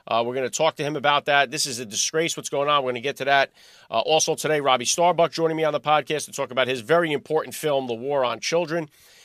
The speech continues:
And, um, first, I wanna just update on this, uh, 'cause this story is really boiling my blood, as I know it is many of you listeners out there. What happened to this Lakeland Riley,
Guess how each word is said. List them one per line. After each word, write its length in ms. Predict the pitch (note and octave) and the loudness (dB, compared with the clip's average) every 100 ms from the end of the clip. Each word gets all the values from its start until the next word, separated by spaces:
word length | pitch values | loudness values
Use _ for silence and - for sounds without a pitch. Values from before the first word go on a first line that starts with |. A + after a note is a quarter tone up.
| - - | -20 -6
And, 320 | B2+ C3+ C#3 | 0 2 0
um, 180 | C#3+ D3+ D#3 | -2 -10 -14
first, 300 | F#3+ B3 B3 | 4 4 6
I 60 | G3+ | 6
wanna 220 | E3+ D#3 | 6 4
just 240 | C3+ C#3+ | 2 -2
update 400 | D3+ E3 - D#3 | 0 0 2 2
on 120 | C3+ C3+ | 2 0
this, 260 | D3 - | -2 -2
uh, 220 | C3 C#3 B2 | -4 -6 -6
'cause 140 | D3 | -8
this 160 | E3 G3+ | -2 0
story 400 | - G3 E3+ D3 | 2 2 2 0
is 140 | A#2 | -2
really 240 | A#2 F3 D3+ | -2 -2 -2
boiling 420 | A2 D#3+ D3+ C#3 | 0 0 2 0
my 140 | B2 | 0
blood, 320 | A2 C#3+ C#3 | 0 0 0
as 100 | B2 | 0
I 80 | A#2 | 0
know 160 | C3+ D3 | 0 -2
it 80 | C3+ | -2
is 140 | A2 | -4
many 180 | D3 D3 | -4 -6
of 80 | A#2 | -8
you 80 | |
listeners 400 | A#2+ C#3 - A2+ | -6 -6 -4 -4
out 160 | A2+ G#2 | -4 -4
there. 140 | A2 | -8
What 100 | A2 | -4
happened 240 | A#2 C#3+ B2+ | 0 0 -2
to 80 | C3+ | -10
this 160 | G#2 | -8
Lakeland 540 | A2+ D3+ D3+ D3+ C3 B2 | -6 -6 -6 -6 -4 0
Riley, 500 | C#3 D3 A#2 G2+ | 2 2 0 -8